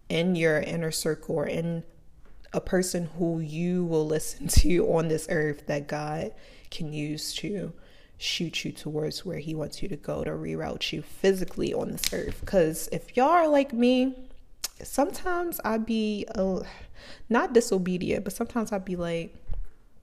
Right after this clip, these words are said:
"Lord, I hear you, but you, did you, did you mean me?" Um,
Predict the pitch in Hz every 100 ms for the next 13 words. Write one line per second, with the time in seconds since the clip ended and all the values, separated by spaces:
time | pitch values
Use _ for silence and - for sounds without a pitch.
0 | - - - 214 277 285 277 269 254 208
1 | 185 180 185 214 - 202 220 247 233 -
2 | 208 247 247 247 240 240 247 247 - -
3 | - - - - - - - - 175 175
4 | 170 165 165